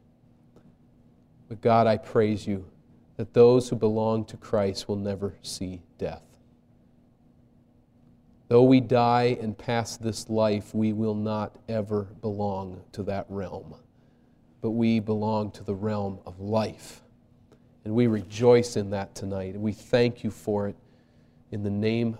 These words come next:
of our Savior. Praying for anyone who is not united with Christ through faith in the saving power of the gospel, please,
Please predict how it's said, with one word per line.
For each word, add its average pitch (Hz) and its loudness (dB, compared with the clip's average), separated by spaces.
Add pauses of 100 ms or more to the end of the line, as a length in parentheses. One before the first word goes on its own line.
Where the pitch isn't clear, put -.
of 110 -4
our 107 0
Savior. 90 -6 (520)
Praying 110 2
for - -2
anyone 135 2
who 113 0
is 107 -4
not 113 -2
united 113 -2
with 120 -8
Christ 107 -2
through 104 -8
faith 104 0
in 98 -8
the 92 -10
saving 120 -2
power 107 0
of 101 -10
the 104 -4
gospel, 98 -6
please, 107 -6